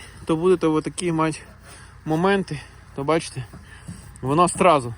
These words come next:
нове вже бере ржавчину, тому що тут нема ґрунту нормального. Ну такі, поняли, нюанси. Ну що стосовно самого основного базового, чого, що в тракторі і грає роль, мост передній, редуктор ось цей не розбиває, все файно ходить, мотор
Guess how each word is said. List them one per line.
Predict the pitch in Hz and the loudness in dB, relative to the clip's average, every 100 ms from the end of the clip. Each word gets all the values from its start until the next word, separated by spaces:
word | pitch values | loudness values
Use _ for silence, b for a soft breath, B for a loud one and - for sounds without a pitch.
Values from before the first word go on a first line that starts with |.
| - | -10
нове | 131 151 156 165 | -2 2 4 2
вже | 113 143 175 | 2 2 2
бере | 135 135 131 | 2 0 0
ржавчину, | 113 117 98 113 98 - | 0 -4 -4 -10 -12 -8
тому | 139 | -8
що | 131 | -6
тут | - 139 | -10 -6
нема | 160 156 | -2 0
ґрунту | 143 233 247 190 | 2 0 0 -2
нормального. | 185 170 160 147 139 135 B B - | -2 2 2 0 -2 -8 B B -6
Ну | 208 | 0
такі, | 240 - 202 | 0 2 0
поняли, | 190 190 170 | 2 2 2
нюанси. | 156 131 104 101 - | 0 0 -2 -6 0
Ну | 214 | 2
що | - 202 | 2 -2
стосовно | - 165 208 165 131 | -4 -2 -2 -2 -4
самого | 160 170 165 151 | 0 0 0 -2
основного | 160 156 151 | -2 -2 4
базового, | 233 233 175 143 B B B - | 4 4 2 0 B B B -6
чого, | - 151 139 | 0 0 0
що | - | -6
в | 135 | -4
тракторі | 147 127 - 131 131 120 | -2 -2 -4 -6 -4 -4
і | 147 - | -6 -8
грає | 143 151 160 139 | -6 0 2 2
роль, | 147 131 B B B B 151 | 2 -2 B B B B -2
мост | 202 233 - | 2 2 2
передній, | 214 202 185 151 160 | 2 4 4 0 0
редуктор | 220 208 170 165 | 2 2 0 0
ось | 160 156 | -2 -2
цей | 143 | -4
не | 180 214 | 0 0
розбиває, | 185 180 185 180 151 | 0 0 0 2 0
все | - 190 | -2 -6
файно | 175 170 156 | -4 -4 -4
ходить, | 135 151 127 120 | -6 -6 -8 -4
мотор | 190 220 196 175 | -4 2 2 2